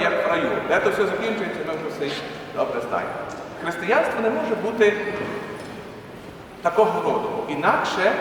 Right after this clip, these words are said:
це християнство переходить в теорію. Воно перестає бути практичним. Зауважте, що Христос не залишив по собі ні однієї книжки. Перша книжка, яка була написана, перше Євангеліє, яке було написано, було написано тридцять років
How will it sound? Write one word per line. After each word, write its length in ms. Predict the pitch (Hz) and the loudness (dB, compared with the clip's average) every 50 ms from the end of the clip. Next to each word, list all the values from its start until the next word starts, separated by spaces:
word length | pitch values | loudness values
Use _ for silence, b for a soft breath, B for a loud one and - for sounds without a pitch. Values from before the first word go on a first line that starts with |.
| - - - - - - - - - | -2 -4 -6 -6 -6 -8 -6 -2 0
це 100 | 196 190 | 0 0
християнство 720 | 190 196 190 185 190 185 190 - - 214 269 - - 226 | 2 0 0 0 0 0 0 2 2 2 2 2 0 -2
переходить 460 | 190 - 175 170 - - 185 180 180 - | -2 -2 -2 -2 -2 -2 -2 -2 -2 -4
в 260 | - - - - 156 | -6 -6 -6 -4 0
теорію. 360 | 156 147 131 - - 113 - - - - - - - - - - - - - - - - - - - - - | 2 2 4 2 2 0 -2 -4 -4 -6 -6 -8 -8 -8 -10 -10 -10 -10 -12 -12 -12 -12 -14 -14 -14 -14 -6
Воно 160 | - 190 214 | 0 0 0
перестає 420 | 196 180 175 - - - 151 170 180 | 0 0 -2 -4 -4 -4 -4 -2 -2
бути 240 | 180 170 - 156 | -2 -2 -2 -4
практичним. 640 | - - - 139 - - - - - - - - - - - - - - - - - - - - - - - - - - - | -4 -2 -2 -2 -2 -2 -4 -4 -4 -4 -6 -8 -8 -10 -10 -12 -12 -14 -14 -14 -14 -14 -16 -16 -16 -16 -16 -16 -18 -8 -4
Зауважте, 420 | - - - 202 - - - - - | 0 4 6 6 6 4 2 0 0
що 100 | - 208 | 0 -2
Христос 480 | - - - - - - - - - 202 | -2 -2 -4 -4 0 0 0 0 2 0
не 120 | 175 156 | 0 0
залишив 500 | - 147 139 139 139 - 220 226 220 - | 0 0 0 0 4 4 6 6 6 4
по 60 | - | 0
собі 320 | - - - - 175 196 262 - - - - - - - 160 | -2 -4 -4 -4 -4 -4 -4 -4 -6 -8 -8 -10 -10 -4 -2
ні 240 | 185 247 - - - | 0 0 0 0 -2
однієї 580 | - - 151 151 147 151 160 160 156 156 160 - | -2 -2 -4 -4 -4 -2 -2 -2 -2 -2 -2 -2
книжки. 360 | - 107 95 90 - - - - - - - - - - - - - - - - - - - - - - - | -4 -4 -4 -6 -6 -8 -10 -10 -10 -12 -12 -14 -14 -16 -16 -18 -18 -16 -16 -16 -16 -16 -18 -20 -20 -2 4
Перша 340 | - 220 294 294 - - 226 | 6 6 8 6 6 4 2
книжка, 340 | 202 202 214 233 233 - 190 | 2 4 4 4 4 4 2
яка 260 | 185 - - 202 180 | 0 0 0 2 2
була 200 | 180 185 190 190 | 2 4 4 4
написана, 400 | 165 151 - 226 220 220 196 165 | 4 4 4 4 4 4 2 2
перше 280 | 151 196 190 190 196 190 180 | 4 4 4 4 4 2 2
Євангеліє, 440 | 151 151 165 185 - - - - - - | 4 4 4 4 4 2 0 0 -2 -2
яке 140 | 156 151 151 | -2 -2 0
було 100 | 143 139 | 0 0
написано, 380 | 135 - - 214 226 - 220 208 - - - - - | -2 0 0 -2 -2 -2 -4 -6 -6 -8 -10 -6 -2
було 120 | 165 175 185 185 | 0 2 2 4
написано 320 | - - - - 208 - - - | 4 4 2 2 2 0 0 4
тридцять 500 | 196 208 254 277 - - 294 - - 226 | 6 6 6 6 4 2 0 0 2 6
років 340 | 202 214 226 226 220 220 | 8 8 8 8 6 2